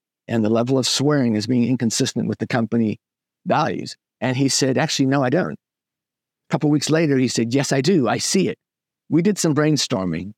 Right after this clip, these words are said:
okay, together, the two of us, the chaplain and the H R guy. What could we do about this? And this is so lame, John. The best thing that we came up with was like a swearing jar. If somebody let one rip, they'd put a quarter in a jar. And the end of the week, we'd order pizza.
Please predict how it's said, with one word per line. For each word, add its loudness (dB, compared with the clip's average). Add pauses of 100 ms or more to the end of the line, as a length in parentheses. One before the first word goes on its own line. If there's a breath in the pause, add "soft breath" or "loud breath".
(140)
okay, 2
together, 0
the -6
two 2
of 2
us, -2
the -6
chaplain 0
and 2
the 2
H -2
R 0
guy. -4 (1080)
What 0
could 0
we 4
do 4
about 0
this? -4 (100)
And 0 (160)
this -2
is -2
so 2
lame, 0
John. -2 (320)
The 0
best 0
thing 2
that 2
we 2
came 0
up -4
with -2
was -2
like 0
a -4
swearing 0
jar. -6 (720)
If -8
somebody 2
let 2
one 2
rip, 0
they'd -2
put 0
a -2
quarter 0
in 0
a 2
jar. 0 (220)
And -2
the -4
end 2
of 2
the 2
week, 2
we'd 0
order 2
pizza. -4